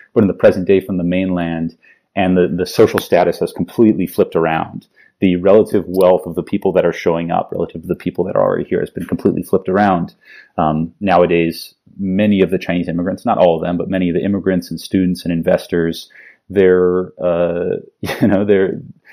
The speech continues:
they're very wealthy. They're purchasing, you know, million dollar homes by the dozen, or they're paying full tuition at California universities, or buying up startups, or funding Hollywood films.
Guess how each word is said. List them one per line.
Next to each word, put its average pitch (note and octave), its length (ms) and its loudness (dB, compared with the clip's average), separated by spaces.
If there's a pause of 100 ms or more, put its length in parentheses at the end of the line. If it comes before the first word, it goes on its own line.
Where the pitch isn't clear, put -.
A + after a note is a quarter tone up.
(1080)
they're F#2 640 2
very G#2+ 200 6
wealthy. F#2+ 600 2
They're G2 80 -2
purchasing, F2+ 640 -2
you F2 80 -2
know, D#2+ 160 -2
million G2 380 0
dollar F2+ 340 2
homes F2+ 400 -4
by F#2 160 2
the F2 80 -4
dozen, F2 640 0 (240)
or A#2 100 2
they're A2+ 100 6
paying A2+ 280 -2
full - 160 -2
tuition G#2+ 500 -2
at F2 140 -8
California G2+ 440 0
universities, F#2+ 720 -2
or F2 80 -4
buying F#2 300 0
up F#2+ 120 -4
startups, G#2+ 600 0
or F2 240 -2
funding G#2 320 -2
Hollywood F#2 400 0
films. F2+ 560 -4